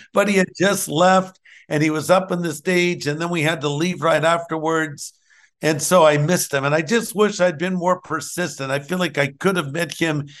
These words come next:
if I just made a greater effort. So unfortunately, I never met Johnny Cash. But, uh, I feel like I know him because doing the research for this book and the film, you know, I learned a lot about him I didn't know.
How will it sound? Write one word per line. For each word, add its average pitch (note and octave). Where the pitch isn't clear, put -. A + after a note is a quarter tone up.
if C#3+
I D#3
just D#3
made D#3+
a D3
greater C#3+
effort. C3+
So E3+
unfortunately, F#3
I D3
never D#3+
met D#3
Johnny C#3
Cash. B2
But, D3
uh, D3+
I C#3
feel G#3
like G3
I E3+
know F#3
him C3+
because D3
doing E3
the C#3
research D3
for C#3+
this A#2+
book D3+
and D#3
the C#3+
film, C#3+
you D#3+
know, C#3+
I C#3+
learned F3
a E3
lot D#3+
about C#3
him B2+
I B2+
didn't A#2
know. G2+